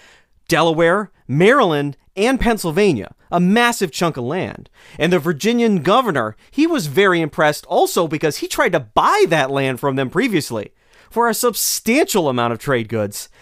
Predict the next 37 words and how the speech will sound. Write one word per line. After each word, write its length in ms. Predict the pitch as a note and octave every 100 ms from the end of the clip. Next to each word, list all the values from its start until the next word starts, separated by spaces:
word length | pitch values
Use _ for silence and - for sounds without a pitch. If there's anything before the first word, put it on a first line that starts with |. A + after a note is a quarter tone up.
| -
and 180 | D#3+ E3
they 100 | A3
were 140 | F#3
outright 380 | F#3 G3 F3+ D3+
refused. 760 | C#3+ - E3+ A#3+ B2+ - - - _ _ _ _ -
Meanwhile, 680 | F#3+ D#4 F3+ D3 B2+ A#2+ B2
they 240 | B2 A3
turn 180 | - A3+
around 240 | E3+ E3+
and 80 | C#3
just 240 | C#3 G2 F#2+
give 260 | D3 C#4
it 120 | -
to 120 | - B2+
the 120 | G#2
Swedes. 680 | - A3+ F3+ - - - - _ _
So 220 | - F#3
as 100 | E3+
much 180 | C4 B3+
as 120 | F#3+
historians 500 | F#3 - F3+ D#3 C3+
praise 380 | - D#3+ D#3+ B2
the 100 | C#3
French 480 | - F#3+ D#3 - -
for 160 | - D#3
having 320 | D3 C3+ B2
great 280 | G#2+ C#3+ C3+
relations 400 | B2+ B2 A#2+ A2+
with 120 | A#2
the 80 | A#2
Native 260 | A2+ A2
Americans, 640 | A2 A2 G2+ F#2+ D2 - - -
especially 420 | D#3 - D3+ D3 B2+
compared 380 | B2 A#2+ A#2 A#2+
to 200 | A2 G#2 - -
the 140 | C#3 C3
English 500 | C#3+ C#3 B2+ -